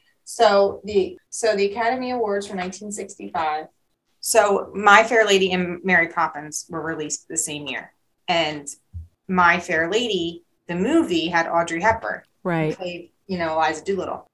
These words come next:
Speaker 1: Julie Andrews played Eliza Doolittle on the Broad-, in Broadway. And
Speaker 2: Right.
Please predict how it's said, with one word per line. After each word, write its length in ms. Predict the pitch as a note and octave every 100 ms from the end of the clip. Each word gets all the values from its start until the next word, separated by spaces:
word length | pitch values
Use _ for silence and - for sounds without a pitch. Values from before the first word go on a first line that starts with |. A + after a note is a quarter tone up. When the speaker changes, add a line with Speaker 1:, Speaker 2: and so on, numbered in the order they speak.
| F#3
Speaker 1:
Julie 400 | A3+ A#3 F#3+ G3
Andrews 460 | C#4+ B3+ E3 D#3
played 500 | - F#3 E3 D#3+ D#3
Eliza 300 | F3 D#3+ D#3+
Doolittle 400 | D#3 D#3 D3+ C#3+ -
on 120 | D3+
the 60 |
Broad-, 320 | D3 D#3 D3+ D3+
in 160 | E3+ D#3+
Broadway. 420 | D3+ C3 - - _ _
And 80 | F3
Speaker 2:
Right. 300 | E3+ D#3